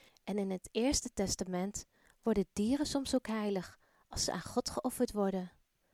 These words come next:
Maar God heeft ook zijn volk, het volk Israël, geheiligd. Hij heeft gezegd: "Dit is een speciaal volk, dit zet ik apart." Maar hij heeft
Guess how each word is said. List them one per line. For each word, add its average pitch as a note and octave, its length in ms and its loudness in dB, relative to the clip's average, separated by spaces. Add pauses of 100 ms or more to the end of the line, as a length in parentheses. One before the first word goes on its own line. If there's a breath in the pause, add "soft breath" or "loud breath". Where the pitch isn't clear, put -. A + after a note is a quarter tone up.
(340 soft breath)
Maar A#3+ 120 -2
God D4+ 120 6
heeft C#4+ 220 6
ook - 120 4
zijn A#3+ 220 4
volk, E4 440 4
het - 120 -4
volk B3+ 260 2
Israël, G#3+ 580 6
geheiligd. F3 760 -2
Hij - 400 -20
heeft - 220 -6
gezegd: - 400 -2
"Dit C4 160 0
is - 120 0
een G3 80 -2
speciaal D4+ 580 4
volk, F3+ 420 2 (320 soft breath)
dit - 200 -2
zet D#4 160 4
ik - 140 0
apart." - 560 -4 (960 soft breath)
Maar F3 100 -4
hij E3+ 100 -2
heeft - 200 -8